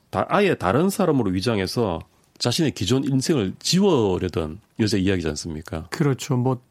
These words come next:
Speaker 2: 여러 가지 어떤 복잡한 경제적 그 환경이나 이런 것들로부터 도망치기 위해서
Speaker 1: 예.
Speaker 2: 가상의 신분을 가지고 살죠.
Speaker 1: 그렇죠.
Speaker 2: 네.
Speaker 1: 이 사건의 범인도 자신을 완전히 죽은 것으로 처리하고 A로서 살려고 했던 거거든요.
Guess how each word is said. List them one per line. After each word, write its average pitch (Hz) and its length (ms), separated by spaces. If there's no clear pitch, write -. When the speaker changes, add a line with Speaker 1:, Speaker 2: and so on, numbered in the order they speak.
Speaker 2:
여러 147 160
가지 151 120
어떤 139 360
복잡한 147 400
경제적 139 960
그 123 220
환경이나 156 520
이런 131 160
것들로부터 131 360
도망치기 139 600
위해서 120 520
Speaker 1:
예. 90 200
Speaker 2:
가상의 156 420
신분을 175 360
가지고 139 180
살죠. 123 500
Speaker 1:
그렇죠. 101 420
Speaker 2:
네. 127 80
Speaker 1:
이 - 20
사건의 156 400
범인도 110 720
자신을 151 460
완전히 107 280
죽은 175 280
것으로 107 240
처리하고 120 680
A로서 180 360
살려고 117 320
했던 90 260
거거든요. 82 680